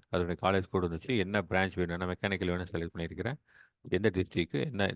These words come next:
எந்த category of college எல்லாமே வந்துருச்சு. இது வந்த பிறகு இது வந்து உங்க லிஸ்ட்ல கீழே போய் உட்காருக்கும். கீழே பாருங்க, பாட்டம்ல பாருங்க. இதுதான் நான் ஃபர்ஸ்ட் செலக்ட் பண்ணது. என்னோட சாய்ஸ் ஆர்டர் ஒன், ஃபர்ஸ்ட் ஆப்ஷன்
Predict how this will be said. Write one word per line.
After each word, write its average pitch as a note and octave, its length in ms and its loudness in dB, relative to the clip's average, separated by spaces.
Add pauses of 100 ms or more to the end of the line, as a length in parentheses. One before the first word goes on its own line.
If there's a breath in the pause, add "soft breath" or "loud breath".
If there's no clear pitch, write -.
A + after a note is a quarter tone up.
(180)
எந்த G2+ 300 2
category F2+ 400 2
of - 80 -6
college G#2 240 2
எல்லாமே E2+ 340 2
வந்துருச்சு. D2+ 400 -6 (680)
இது B2 80 8
வந்த B2+ 240 8
பிறகு A2+ 240 4
இது A2 120 6
வந்து G#2+ 180 2
உங்க G2 160 2
லிஸ்ட்ல F2+ 380 2
கீழே G#2+ 220 6
போய் G2 160 6
உட்காருக்கும். D2+ 340 0 (280)
கீழே G#2+ 160 6
பாருங்க, G2+ 260 0
பாட்டம்ல G2 400 6
பாருங்க. F#2+ 280 0 (760)
இதுதான் A2+ 320 4
நான் G#2+ 120 4
ஃபர்ஸ்ட் A2 220 4
செலக்ட் A2 300 4
பண்ணது. E2 260 2
என்னோட F#2+ 240 4
சாய்ஸ் A2+ 360 6
ஆர்டர் G2+ 260 6
ஒன், F2+ 180 2 (320)
ஃபர்ஸ்ட் - 300 0
ஆப்ஷன் - 340 4